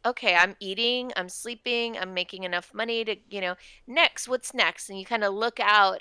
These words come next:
and say, "Oh, wow, you mean I could have desires fulfilled? I can have a wonderful lifestyle too? I could be creative and enjoy myself? Wow. Okay." And there's like that. And then there's like,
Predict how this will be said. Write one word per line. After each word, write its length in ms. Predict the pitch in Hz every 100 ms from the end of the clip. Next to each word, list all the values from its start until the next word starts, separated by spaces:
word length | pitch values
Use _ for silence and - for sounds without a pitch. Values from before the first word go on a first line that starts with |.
| -
and 160 | 196
say, 380 | - 220 190 180 -
"Oh, 360 | 269 320 190
wow, 400 | 175 220 226 175 - - - -
you 120 | 254
mean 140 | 269
I 60 | 233
could 120 | 226
have 220 | 220 196 175 -
desires 640 | 190 170 165 220 277 294
fulfilled? 480 | - 285 - 285 285
I 100 | 240
can 120 | -
have 160 | 190 180
a 60 |
wonderful 440 | 165 190 196 - 160
lifestyle 580 | 160 - - 240 208 170
too? 640 | - - 196 185 277 403 - - -
I 100 | 190
could 140 | 214 226
be 100 | 214
creative 680 | - - 180 175 226 320 302
and 100 | 185
enjoy 380 | 170 190 190
myself? 540 | 269 320 - 349 339 - -
Wow. 540 | - 330 370 254 165 156 - - -
Okay." 400 | 277 - 202 208
And 160 | 214
there's 180 | 226 226
like 280 | 240 208 180
that. 420 | 247 269 202 180
And 180 | - 220
then 140 | 240 302
there's 240 | 254 208
like, 220 | 208 175